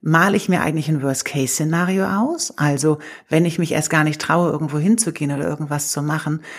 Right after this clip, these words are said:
dann malt sich unser Kopf durchaus aus, was alles Schlimmes passieren könnte. Und da merken wir, dass wir nicht in der Vergangenheit sind, sondern dass wir in der Zukunft sind und uns etwas vorstellen, was gar nicht eintreten muss. Und das Worst-Case-Szenario in der Vorstellung führt zu Unsicherheit und das führt auch dazu, dass wir eher scheitern oder uns nachher schämen.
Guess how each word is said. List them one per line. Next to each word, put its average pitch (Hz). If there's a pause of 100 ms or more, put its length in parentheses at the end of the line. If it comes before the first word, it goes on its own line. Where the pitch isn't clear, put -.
(140)
dann 151
malt 160
sich 160
unser 151 (400)
Kopf 220 (160)
durchaus 190
aus, 170 (200)
was 165
alles 156
Schlimmes 160
passieren 156
könnte. 139
Und 143
da 156
merken 170
wir, 160
dass 156
wir 156
nicht 147
in 151
der 139
Vergangenheit 156
sind, 196
sondern 151
dass 147
wir 160
in -
der 139
Zukunft 254
sind 160
und 160
uns 156
etwas 147
vorstellen, 214
was 147
gar 147
nicht 143
eintreten 139
muss. 156 (480)
Und 143
das -
Worst-Case-Szenario 147
in 160
der 131
Vorstellung 156
führt 220
zu -
Unsicherheit 139
und 160
das 156
führt 190
auch 185
dazu, 139
dass 160
wir 165
eher 143
scheitern 165
oder 131
uns -
nachher 147
schämen. 143